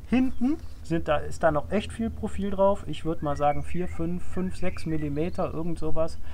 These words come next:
Vorne, hm, im Sommer tanzen die noch und vor dem Winter müssen sie dann runter, dann müssen vorne ein paar neue Reifchen drauf.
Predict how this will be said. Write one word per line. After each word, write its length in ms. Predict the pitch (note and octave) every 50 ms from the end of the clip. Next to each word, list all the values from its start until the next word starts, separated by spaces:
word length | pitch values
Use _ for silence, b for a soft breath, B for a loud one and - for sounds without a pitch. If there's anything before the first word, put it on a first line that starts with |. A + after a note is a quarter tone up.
| B B B B
Vorne, 720 | B - - - F#3 F#3+ G3+ A3 A3 A3+ A#3 A#3+ B3 A#3+ A3+ - -
hm, 340 | E3 E3+ F3+ F3+ F3+ E3 -
im 140 | - D3 C#3+
Sommer 280 | C3 D3+ D#3+ D#3+ D3+ D3+
tanzen 440 | - D#3 D#3 F3 E3+ - E3+ D#3 D3+
die 100 | D#3 D3+
noch 220 | D3+ D3 C#3+ -
und 180 | C3+ C3 B2+ -
vor 180 | - D3+ C#3+ B2+
dem 120 | B2 A2
Winter 460 | B2+ B2+ C#3 C3+ D3 C#3+ C3+ C3+ C3+ A#2
müssen 320 | B2 C3+ C3 - B2+ B2+
sie 100 | A2+ A#2+
dann 140 | A#2 A2+ A2
runter, 320 | A2 B2 B2 B2+ C3 B2+
dann 160 | A2 A2 A2+
müssen 220 | A2 A2+ - - A2
vorne 300 | - B2 A#2 A#2 A2 A2+
ein 40 | G#2+
paar 140 | - G#2+
neue 280 | G#2+ G#2+ G#2+ G#2 A2 -
Reifchen 380 | - G#2 G#2+ G#2+ - - - -
drauf. 240 | - - - -